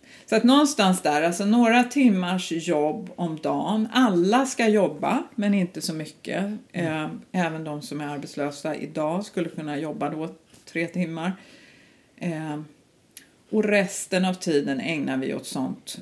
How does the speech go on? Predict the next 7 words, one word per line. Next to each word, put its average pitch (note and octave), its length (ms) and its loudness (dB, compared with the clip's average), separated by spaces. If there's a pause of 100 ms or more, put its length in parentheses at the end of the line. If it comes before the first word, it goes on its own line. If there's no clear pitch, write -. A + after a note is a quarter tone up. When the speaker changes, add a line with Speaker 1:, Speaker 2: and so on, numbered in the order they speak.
Speaker 1:
som, C3+ 480 -4 (1080)
som D3 380 -4
är C3 320 -2 (340)
mänsklig F3 600 2
samvaro, D3 1160 -2 (580)
lugnare E3+ 800 0
tempo, C#3 720 -4